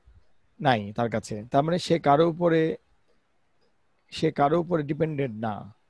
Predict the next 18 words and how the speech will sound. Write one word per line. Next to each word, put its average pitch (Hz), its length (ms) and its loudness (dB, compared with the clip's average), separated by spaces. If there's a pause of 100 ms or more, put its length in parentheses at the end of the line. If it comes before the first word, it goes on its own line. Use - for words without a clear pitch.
(840)
department 151 460 0
আইডিতে 156 380 2
কোনো 165 220 -2
foreign 147 400 2
কি 139 140 -2
নাই, 117 180 -2
মানে 139 300 -4
সে 156 240 -2
কারো 165 320 2
উপরে 175 240 -2
depend 139 400 -2
করে 135 240 4
না। 120 160 0 (800)
তার 139 160 4
কাছে 147 240 0
একটা 165 180 0
king 185 340 -2
আছে, 120 380 -6